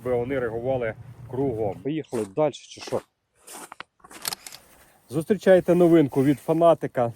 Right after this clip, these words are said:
Це спінінг Ультралайт, назва Колібрі. Ці спінінги йдуть карбонові,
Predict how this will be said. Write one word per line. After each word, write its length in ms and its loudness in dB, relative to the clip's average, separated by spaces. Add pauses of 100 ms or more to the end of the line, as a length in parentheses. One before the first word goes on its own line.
Це 420 -2
спінінг 440 -4 (100)
Ультралайт, 600 -2 (560)
назва 460 0
Колібрі. 600 -2 (680)
Ці 160 -6
спінінги 480 -2
йдуть 380 -4
карбонові, 680 0